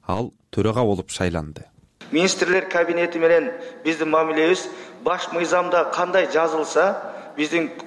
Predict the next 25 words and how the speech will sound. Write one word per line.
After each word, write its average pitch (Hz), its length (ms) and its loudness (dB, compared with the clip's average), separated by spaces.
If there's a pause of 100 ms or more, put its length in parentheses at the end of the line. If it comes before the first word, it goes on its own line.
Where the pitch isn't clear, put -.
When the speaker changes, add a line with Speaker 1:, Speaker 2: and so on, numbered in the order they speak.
(400)
Speaker 2:
көзөмөлдөө 165 880 4 (380)
функциябыз 165 640 4
кандай 151 800 2 (340)
жазылган 151 480 2
болсо, 170 240 4
ыйгарым 156 540 4
укугубузга 143 580 0
эмне 147 300 2
кирсе, 143 420 2 (680)
биз 147 200 -2
ошонун 143 340 4
негизинде 139 800 2
иш - 160 0
алып 143 140 0
барабыз. 127 500 2
Эч 170 180 0
кандай 151 320 4
мындай 139 220 2
бир 135 140 0 (260)
конфронтацияга 156 840 2
барып, 147 400 4
же 147 60 -2
болбосо, 147 640 4 (360)
э, 123 40 -4
аларды, 131 1000 4